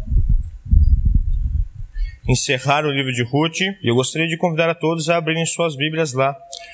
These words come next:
Ruth, capítulo quatro. Nós estamos vendo até aqui, desde três semanas atrás, que o livro de Ruth, ele, os acontecimentos desse livro,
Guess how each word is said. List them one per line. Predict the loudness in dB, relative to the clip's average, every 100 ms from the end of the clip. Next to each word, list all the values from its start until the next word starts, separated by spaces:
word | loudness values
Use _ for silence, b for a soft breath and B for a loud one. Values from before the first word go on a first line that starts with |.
| B -2 4
Ruth, | 4 4 -2
capítulo | -2 -2 -2 -2 -2
quatro. | 2 2 2 -4 -14 -2
Nós | 0 0
estamos | 0 0 0 0
vendo | 0 0
até | -2 0 -2
aqui, | -2 -2 -2 -2 -10 -20 _ -20 -20 _ _ _ _ _ _ _ _ _ _ _ _ _
desde | -2 0 2 0 -2
três | -2 -2 -2
semanas | -2 -2 -2 -4
atrás, | -2 0 0 -4 -6 -4
que | -2
o |
livro | 0 0
de | 0 0
Ruth, | 0 0 0 -2 -4 -6 -16 -20 -20 -20 -20 -20 _ _ _
ele, | 0 2 0 0
os | 0
acontecimentos | -2 -2 -2 -2 -4 -4 -4 -2 -2 -2 -4
desse | -2 -4 -4
livro, | -2 -2 0 -2 -4